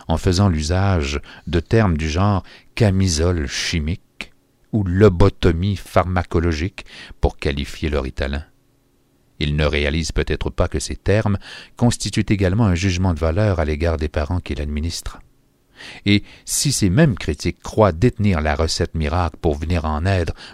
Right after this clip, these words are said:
aux enfants souffrant d'un déficit de l'attention, alors qu'ils en fassent la démonstration et nous en informent publiquement.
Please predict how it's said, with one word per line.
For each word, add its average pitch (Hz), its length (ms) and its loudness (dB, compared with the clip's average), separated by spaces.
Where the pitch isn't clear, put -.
aux 80 220 2
enfants 82 300 -2
souffrant 90 340 -2
d'un 71 140 -2
déficit 71 400 -6
de 73 60 -2
l'attention, 71 500 -2
alors 80 200 2
qu'ils 78 200 -4
en 78 80 -2
fassent - 260 -2
la 82 120 -4
démonstration 85 720 -2
et 143 80 0
nous 80 200 -2
en 80 160 -2
informent 101 400 -2
publiquement. 127 520 0